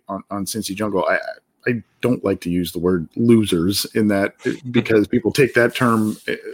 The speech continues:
Speaker 1: a different way than normally how we mean it. But, uh, you know, I just, he didn't, he, this kid didn't have a preseason last year. And usually that's kind of a big audition, even if,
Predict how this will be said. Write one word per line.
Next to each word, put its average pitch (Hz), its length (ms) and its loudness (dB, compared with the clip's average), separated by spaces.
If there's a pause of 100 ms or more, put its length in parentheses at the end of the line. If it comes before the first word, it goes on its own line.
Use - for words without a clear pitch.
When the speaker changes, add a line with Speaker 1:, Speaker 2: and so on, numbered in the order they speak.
(540)
Speaker 1:
a 131 60 4
different 135 420 2
way 117 260 6
than 110 200 2
normally 113 400 2
how 110 140 0
we 101 120 0
mean 104 220 -2
it. - 180 -8
But, - 240 4 (880)
uh, 101 60 -2 (220)
you 170 180 6
know, 156 140 6
I 147 80 6
just, 147 360 2 (140)
he 143 140 0
didn't, 156 260 2
he, 151 140 4
this 156 220 0
kid 147 180 0
didn't 165 180 2
have 175 160 4
a 165 80 2
preseason 120 720 -4 (100)
last 113 360 -4
year. 113 480 -2
And 113 180 -6
usually 123 360 -2
that's 117 240 -2
kind 127 180 -4
of 117 80 -6
a 113 80 -2
big 117 220 -2
audition, 110 560 -2
even 110 240 -6
if, - 160 -10